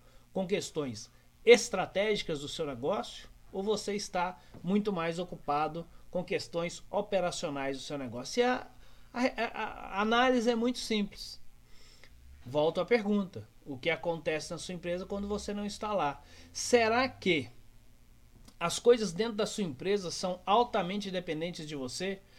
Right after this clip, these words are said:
As soluções dentro da sua empresa são altamente dependentes de você? As questões que precisam acontecer, o resultado, o andamento dessa empresa é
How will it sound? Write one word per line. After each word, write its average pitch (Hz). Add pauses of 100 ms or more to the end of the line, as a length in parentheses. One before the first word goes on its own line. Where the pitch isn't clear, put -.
(220)
As 156
soluções 226
dentro 196
da 180
sua 170
empresa 160
são 151
altamente 165
dependentes 151
de 143
você? 185 (320)
As 180
questões 247
que 247
precisam 214
acontecer, 208
o 190
resultado, 196
o 180
andamento 202
dessa 185
empresa 156 (320)
é 214